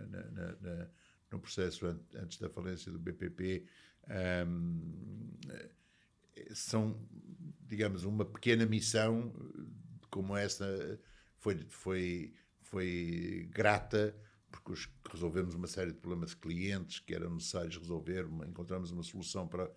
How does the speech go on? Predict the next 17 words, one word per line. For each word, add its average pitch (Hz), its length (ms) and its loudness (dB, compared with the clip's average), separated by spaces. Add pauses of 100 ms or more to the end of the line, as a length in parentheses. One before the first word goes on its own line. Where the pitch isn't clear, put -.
(340)
para 92 140 -2
tudo 92 240 0
aquilo. 113 400 2 (320)
Essa 107 220 0
parte, - 360 2
sim. - 320 -8 (320)
A 110 60 -4
parte 113 520 -2
de 92 120 -2
voltar 92 720 4
a, - 640 -12 (160)
a - 40 -6
estar 95 480 4
numa 98 200 0
posição 95 420 0
de - 120 -10
chairman, 107 400 2